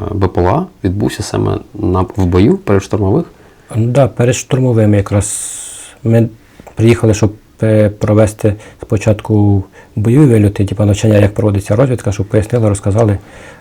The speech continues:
Speaker 2: А так як почалися штурмові дії, то мій перший виліт, да, дуже хвилювався, в принципі, е, так як дрон, ну,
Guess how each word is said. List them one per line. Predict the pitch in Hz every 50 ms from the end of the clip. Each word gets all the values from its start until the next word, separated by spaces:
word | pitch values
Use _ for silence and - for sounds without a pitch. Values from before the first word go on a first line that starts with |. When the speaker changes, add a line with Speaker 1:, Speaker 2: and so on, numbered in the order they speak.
| - -
Speaker 2:
А | 107 104
так | 101 - 107 98 -
як | 107 101
почалися | - - 107 - - 110 107 104 - 107
штурмові | 98 - - 107 104 107 107 107 120 123 95 - - - - -
дії, | 113 104 117 127 120 113 104 - - - - - - - - - - - - _ _ _
то | - - 101 101 101 101 98 98 95 92 90 90 90
мій | 101 107 110
перший | 107 107 - 107 - - - 110 104
виліт, | 101 110 113 107 107 107 - - - - - - -
да, | 107 110 107 101 98 110
дуже | 107 92 107 104 101 101 98 101 - - - -
хвилювався, | - - 139 131 113 117 110 - -
в | 110
принципі, | 123 127 117 - - - - 127 104 - - - - - - - - - - - - - - -
е, | 104 101 98 98 98 101 98 98 - - - -
так | - 107 104 -
як | 107 101 104 - - - - - - - - -
дрон, | - 110 95 - 110 104 101 98 98 92 - - - - - _ _ _ _ _ _ _ _ _ _ _ _ _ _ _ _ _ _ _ - _ _ _
ну, | 110 98 92